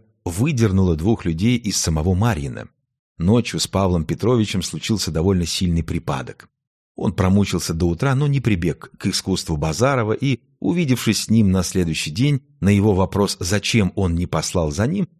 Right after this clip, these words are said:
отвечал весь ещё бледный, но уже тщательно расчёсанный и выбритый: «Ведь вы, помнится, сами говорили, что не верите в медицину». Так проходили дни.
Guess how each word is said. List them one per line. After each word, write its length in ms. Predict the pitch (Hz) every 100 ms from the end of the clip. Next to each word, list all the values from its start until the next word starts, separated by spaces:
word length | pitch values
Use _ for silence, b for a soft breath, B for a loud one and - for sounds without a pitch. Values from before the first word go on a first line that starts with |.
| _
отвечал 540 | 135 139 - 151 139 -
весь 340 | 104 117 -
ещё 240 | 92 - 80
бледный, 460 | 87 143 139 110
но 140 | 95 95
уже 160 | 98
тщательно 580 | - - 92 - 82 80
расчёсанный 640 | 82 - 95 82 82 78
и 160 | 78 85
выбритый: 560 | 120 165 139 139 131 _ -
«Ведь 300 | 110 107 98
вы, 120 | 101
помнится, 460 | 123 131 117 -
сами 400 | 90 - 120 127
говорили, 400 | 107 92 80 87
что 200 | 87 -
не 120 | 76 69
верите 360 | 78 76 78
в 60 | 71
медицину». 600 | 69 67 - 67 58 - _ _ _ _
Так 240 | - 175 -
проходили 640 | 92 - 76 90 90 87
дни. 460 | 82 78 76 67